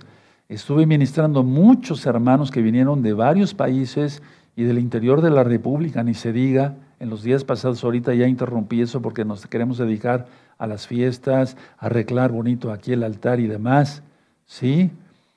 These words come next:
Porque muchos hermanos, inclusive Roín, querían venir a saludarme, pero ya estoy bien centrado en muchas cosas. Les agradezco mucho, Roín, nos veremos después de las fiestas. Aleluya, nos daremos un abrazo. Bueno,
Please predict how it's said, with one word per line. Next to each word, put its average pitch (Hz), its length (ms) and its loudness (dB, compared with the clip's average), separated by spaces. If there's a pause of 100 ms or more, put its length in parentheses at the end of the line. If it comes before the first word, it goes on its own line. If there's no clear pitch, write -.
(180)
Porque 120 220 -6
muchos 135 420 2
hermanos, 127 460 2
inclusive 120 460 -2
Roín, 123 320 0
querían 120 280 2
venir 117 220 2
a 113 60 0
saludarme, 120 600 -2
pero 113 200 -4
ya 120 140 0
estoy 117 260 -2
bien 135 240 0
centrado 127 480 -2
en 107 100 -4
muchas 135 460 -6
cosas. 123 560 -4 (240)
Les 120 180 -10
agradezco 127 460 -4
mucho, 123 320 -4
Roín, 117 260 -2
nos 117 140 0
veremos 113 340 -2
después 113 320 -8
de 113 80 -4
las 104 180 -6
fiestas. 123 540 -6 (240)
Aleluya, 127 480 -4
nos 117 140 -4
daremos 113 340 -2
un 117 140 -6
abrazo. 95 340 -10 (920)
Bueno, 117 300 -2